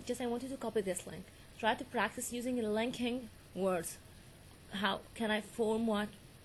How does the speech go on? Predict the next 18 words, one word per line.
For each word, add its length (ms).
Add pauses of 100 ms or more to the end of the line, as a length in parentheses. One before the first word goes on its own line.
How 60
can 160
I 60
form 260
sentence 580
or 160
long 260
sentences? 560 (420)
Yes, 220 (220)
what 140
you 60
are 80
going 160
to 100
do 140
just 200
now, 240 (140)
just 300